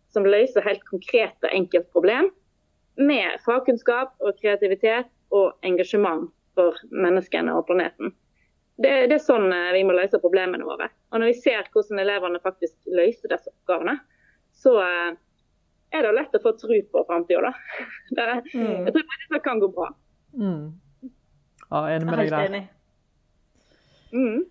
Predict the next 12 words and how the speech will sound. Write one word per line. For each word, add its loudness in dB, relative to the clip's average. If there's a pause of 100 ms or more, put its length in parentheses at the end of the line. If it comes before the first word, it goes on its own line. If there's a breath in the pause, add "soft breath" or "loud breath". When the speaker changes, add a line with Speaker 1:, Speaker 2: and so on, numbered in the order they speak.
Speaker 3:
Og 0
nå 4
kjenner 6
jeg 6
det 8
der 6
engasjementet 4
ditt 4
smitter. 6 (400)
<laughs> 6
Så 4
jeg 10